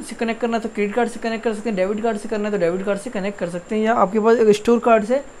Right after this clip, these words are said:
तो स्टोर कार्ड से कनेक्ट कर सकते हैं। दोस्तों, store card ज़्यादातर ऐप, अ, फॉरेन में यूज़ होता है, India में होता है, काफ़ी लोग जैसे का-, काफ़ी malls वगैरह में ये होता है। ओके, तो अब मैं दिखाता हूँ इसे कैसे ऐड करें। ओके, सबसे पहले दोस्तों आपको आना है सेटिंग्स में, सेटिंग देख रहे होंगे यहाँ पे, Settings पे क्लिक करना है।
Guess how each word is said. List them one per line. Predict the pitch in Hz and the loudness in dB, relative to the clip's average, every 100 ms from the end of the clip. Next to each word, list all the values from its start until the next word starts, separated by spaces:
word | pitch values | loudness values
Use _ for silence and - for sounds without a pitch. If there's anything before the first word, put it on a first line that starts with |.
| - | -16
तो | - | -14
स्टोर | - 220 | -8 -6
कार्ड | 214 208 | -6 -6
से | 202 | -8
कनेक्ट | - 190 185 | -6 -6 -6
कर | 185 | -4
सकते | 170 160 - | -6 -6 -10
हैं। | 156 156 - - | -10 -12 -16 -10
दोस्तों, | 269 285 | -4 -4
store | - 262 262 | -4 -4 -2
card | 277 262 233 - - - - | 0 0 -2 -10 -14 -10 -4
ज़्यादातर | 208 214 247 | -2 0 -2
ऐप, | 220 185 - | -2 -4 -4
अ, | 214 185 175 - - | -2 -2 -4 -10 -8
फॉरेन | - 202 220 | 0 0 2
में | 233 | 0
यूज़ | 214 220 | 0 -2
होता | 220 240 | -2 -2
है, | |
India | 220 214 220 | -2 -2 0
में | |
होता | 226 208 226 | 0 0 -2
है, | |
काफ़ी | 226 196 220 | -2 -4 -2
लोग | 202 214 | 0 0
जैसे | 190 185 208 | -2 -6 -6
का-, | 208 - - - - | -8 -16 -18 -20 -12
काफ़ी | 196 196 | -6 -4
malls | 196 190 190 | -2 -4 -4
वगैरह | 196 196 | -4 -4
में | 202 | -4
ये | 180 | -4
होता | 180 180 | -6 -6
है। | 320 - - - | -6 -8 -12 -10
ओके, | 214 214 196 - - | -8 -6 -6 -8 -4
तो | |
अब | 254 | 0
मैं | 269 | 0
दिखाता | 254 262 | 4 4
हूँ | 262 | 4
इसे | 262 | 0
कैसे | 269 226 269 | -2 -2 0
ऐड | 269 185 180 | 0 0 0
करें। | 196 202 | 0 -2
ओके, | 233 208 214 - - - | -2 -4 -6 -6 -18 -12
सबसे | 214 254 | -6 2
पहले | 277 | 2
दोस्तों | 262 262 269 | 2 4 4
आपको | 214 262 | 4 2
आना | 240 | 2
है | 254 | 0
सेटिंग्स | 226 190 233 240 | 0 2 2 0
में, | |
सेटिंग | 240 208 196 208 | -2 -2 -4 -2
देख | 202 | 0
रहे | 214 | 0
होंगे | 220 208 | 0 0
यहाँ | 214 | -2
पे, | 208 269 - - - - | -2 -6 -10 -18 -14 -8
Settings | 202 214 | -4 -4
पे | 214 | -4
क्लिक | 220 233 | -2 -2
करना | 233 226 | 2 0
है। | 226 | 0